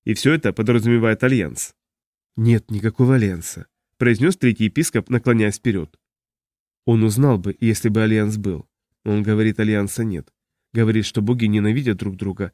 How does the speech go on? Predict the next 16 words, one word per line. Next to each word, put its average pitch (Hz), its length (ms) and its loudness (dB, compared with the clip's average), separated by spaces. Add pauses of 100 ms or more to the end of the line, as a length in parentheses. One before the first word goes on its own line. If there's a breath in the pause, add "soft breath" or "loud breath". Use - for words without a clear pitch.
(280)
как 113 220 -2
ненавидели 104 500 0
всегда». 101 440 -6 (640)
Тефе 226 260 2
холодея 135 460 4
начал 123 260 2
понимать, 127 460 2 (320)
кем 202 180 2
должен 127 320 2
быть 170 160 0
этот 147 300 -2
третий 117 280 0
епископ. - 500 -8 (600)
«Слушаюсь, 117 460 0
ваше 107 240 -2
преосвященство», 101 840 -4